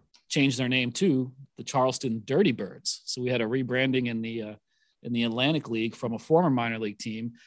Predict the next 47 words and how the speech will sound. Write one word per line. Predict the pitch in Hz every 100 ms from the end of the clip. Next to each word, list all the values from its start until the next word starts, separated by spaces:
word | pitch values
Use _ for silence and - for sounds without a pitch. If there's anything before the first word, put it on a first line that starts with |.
| _ _
And, | 139 135 127 131 127 - _ _ _ _ _ _ _ _ -
you | 160
know, |
it's | 151 -
funny, | 190 147
all | 147
those | 147 131
years | 151 143
in | 135
the |
South | - 135 127
Atlantic | 117 147 185 135
League | 123 123 117
when | 120 117 117 -
there | 131
were | 120
two | 117 160
Charlestons, | 135 165 160 - 87 95 - -
there | 110
was | 107
Charleston, | - 120 117 123 117
South | 127 113 -
Carolina | 117 117 123 139
and | 110
Charleston, | - 117 113 120
Virginia. | 107 104 117 123 131 139 _ - _ -
And | 110
sometimes | 127 113 120 110
they'd | 113
informally | 117 117 123 117 117 117
be | 113
called | 107 113 110
Charlie | - 113 117
North | 113 113 120
and | 104
Charlie | 98 117 110
South. | 101 117 117 127 - _ - - _ _ -
Uh, | 113 113 110 107
the | 110
Charleston, | 123 110 120
West | 117 110
Virginia | 110 147 165
team | 156 196 202
has | 123
gone | 120 123
on | 120 123
to | 120 127 120 120